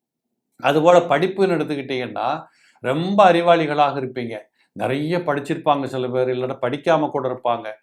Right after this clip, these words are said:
எவ்வளவு நீங்கள் படித்திருந்தாலும் அல்லது படியாதவராக இருந்தாலும், அந்த சொந்த புத்தி என்று சொல்லக்கூடிய ஒரு ஞானம் இருக்கு இல்லையா, பெற்றோரிடமிருந்து வரக்கூடிய ஞானம், அறிவு, இப்படிப்பட்டதைத்தான் நீங்கள் முதுநிலைப்படுத்தி உட்கார்ந்திருப்பீங்க.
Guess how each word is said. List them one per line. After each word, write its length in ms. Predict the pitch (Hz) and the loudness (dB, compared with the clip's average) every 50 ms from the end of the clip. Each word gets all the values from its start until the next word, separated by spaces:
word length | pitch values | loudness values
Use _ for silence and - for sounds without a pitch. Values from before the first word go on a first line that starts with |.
| _ - - - _ | _ -20 -20 -18 _
எவ்வளவு 520 | - 120 135 151 156 190 202 214 220 208 | -4 -2 0 2 4 4 6 6 4 2
நீங்கள் 340 | 196 190 185 175 170 156 151 | 0 0 0 0 0 0 0
படித்திருந்தாலும் 840 | 156 147 147 165 160 160 165 156 151 147 143 135 127 127 127 127 117 117 - _ _ | -2 -2 -2 -4 -4 -2 -2 -2 -2 0 2 2 2 2 2 -2 -6 -8 -12 _ _
அல்லது 280 | - 123 135 143 143 | -4 -2 -2 -2 -4
படியாதவராக 840 | 139 - 135 127 143 160 175 175 175 175 175 160 156 151 143 131 123 | -4 -4 -2 -2 0 2 4 6 6 6 4 4 4 4 2 2 0
இருந்தாலும், 520 | 135 135 131 127 127 127 123 123 120 120 - _ _ - - - | -4 -2 2 4 4 4 4 2 0 -6 -10 _ _ -20 -20 -14
அந்த 180 | - 131 127 123 | -10 -6 -6 -6
சொந்த 580 | 123 - - 175 190 202 226 233 233 233 247 233 | -4 0 2 2 2 4 4 4 6 6 6 4
புத்தி 420 | - - 185 180 175 - 196 190 | 2 0 -6 -6 -4 -2 0 0
என்று 220 | 185 175 165 170 | 2 0 0 -2
சொல்லக்கூடிய 560 | 165 - 165 156 156 160 160 160 160 151 151 147 | -4 -2 -2 0 0 -2 -2 -2 -4 -2 -2 -2
ஒரு 160 | 143 135 135 | -2 -4 -4
ஞானம் 400 | 135 135 143 151 165 175 175 165 | -4 -2 0 0 0 0 0 -2
இருக்கு 220 | 160 160 156 - 151 | -2 -4 -4 -6 -6
இல்லையா, 380 | 147 151 151 147 131 - - _ _ _ _ _ _ - | -4 -2 -2 -2 -2 -4 -6 _ _ _ _ _ _ -6
பெற்றோரிடமிருந்து 800 | 135 131 131 135 160 156 151 143 139 139 139 139 135 135 131 143 | -6 -6 -2 2 2 4 4 2 0 -2 -4 -4 -4 -4 -4 -2
வரக்கூடிய 480 | 131 131 131 127 131 - 127 127 123 117 | 0 0 0 -2 -2 -4 -2 -2 -2 -2
ஞானம், 440 | 120 127 127 131 131 127 123 120 - | 0 0 0 0 -2 -4 -6 -8 -6
அறிவு, 560 | - 117 123 135 143 135 131 127 127 127 - _ - - - _ - | -2 -2 -2 0 -2 -2 -2 -4 -4 -6 -8 _ -20 -20 -12 _ -4
இப்படிப்பட்டதைத்தான் 1160 | 156 160 160 214 202 202 190 196 190 175 - 175 165 165 165 165 165 - - 185 202 220 233 | -4 -2 0 2 0 2 2 2 2 4 4 4 4 4 4 2 0 0 4 4 6 6 4
நீங்கள் 300 | 214 202 185 170 160 151 | 2 0 0 0 -2 -2
முதுநிலைப்படுத்தி 840 | 143 143 147 147 170 180 180 170 165 160 160 - 151 139 139 - 151 | -2 -2 -2 -2 -2 0 0 0 0 -2 -2 -4 -4 -4 -4 -8 -8
உட்கார்ந்திருப்பீங்க. 760 | 135 - - 143 143 135 123 131 131 123 - 127 123 123 | -6 -4 -2 -2 -2 -2 -4 -10 -8 -6 -6 -4 -4 -2